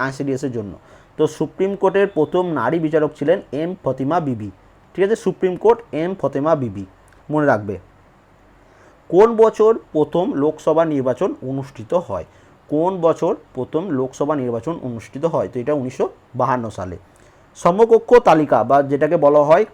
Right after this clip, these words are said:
কনকারেন্ট লিস্ট, এটা কোন দেশের সংবিধান থেকে নেওয়া হয়েছে? তো কনকারেন্ট লিস্ট এটা নেওয়া হয়েছে অস্ট্রেলিয়ার কাছ থেকে। অ্যামেন্ডমেন্ট যেটা সংশোধনী প্রত-, প্রক্রিয়া বলা হয় সেটা নেওয়া হয়েছে সাউথ আফ্রিকার কাছ থেকে। যেটা তোমাদের ফান্ডামেন্টাল রাইটস, মৌলিক অধিকার, মৌলিক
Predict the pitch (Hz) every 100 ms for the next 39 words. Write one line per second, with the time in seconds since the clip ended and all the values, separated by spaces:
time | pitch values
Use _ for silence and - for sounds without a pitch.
0 | 143 156 156 151 165 160 123 101 - _
1 | _ - 156 196 - 170 214 214 208 208
2 | 208 160 156 160 160 165 156 151 208 175
3 | 135 120 110 120 131 135 143 143 143 151
4 | 156 170 190 147 139 135 131 127 131 220
5 | - _ _ _ - 160 - 190 185 175
6 | 180 175 - 135 170 190 185 196 175 180
7 | - 160 170 175 180 185 170 170 - 175
8 | 165 175 170 160 160 165 196 - _ -
9 | 160 175 175 170 170 170 165 143 160 175
10 | 175 175 175 165 165 - 160 175 180 _
11 | _ - 120 147 175 170 156 160 170 -
12 | 151 165 175 175 170 170 160 127 - -
13 | - 131 147 175 196 - 156 156 170 120
14 | 101 _ _ - 139 165